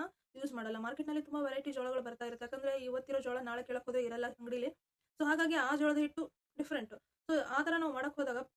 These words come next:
ಇವತ್ತು ಚೆನ್ನಾಗ್ ಬಂದಿದೆ ಹಿಟ್ಟು, ಚೆನ್ನಾಗೆಲ್ಲ ನಾವು ಏನು ಕಷ್ಟ ಬೀಳ್ದೆ ಆರಾಮಾಗಿ ರೊಟ್ಟಿ ತಕೊಂಡ್ವಿ ಅಂದ್ರೆ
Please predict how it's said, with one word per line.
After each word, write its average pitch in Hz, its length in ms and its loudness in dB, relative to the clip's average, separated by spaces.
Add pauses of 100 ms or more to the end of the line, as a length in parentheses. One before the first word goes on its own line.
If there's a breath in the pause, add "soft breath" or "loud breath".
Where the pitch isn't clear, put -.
(160)
ಇವತ್ತು 311 260 2
ಚೆನ್ನಾಗ್ 311 280 2
ಬಂದಿದೆ 302 240 4
ಹಿಟ್ಟು, 294 200 -2
ಚೆನ್ನಾಗೆಲ್ಲ 269 460 -4
ನಾವು 269 280 -4
ಏನು 277 240 -2
ಕಷ್ಟ 262 260 -8
ಬೀಳ್ದೆ 262 320 -4 (380)
ಆರಾಮಾಗಿ 285 440 0
ರೊಟ್ಟಿ 247 180 -2
ತಕೊಂಡ್ವಿ 269 380 -4
ಅಂದ್ರೆ 294 500 -2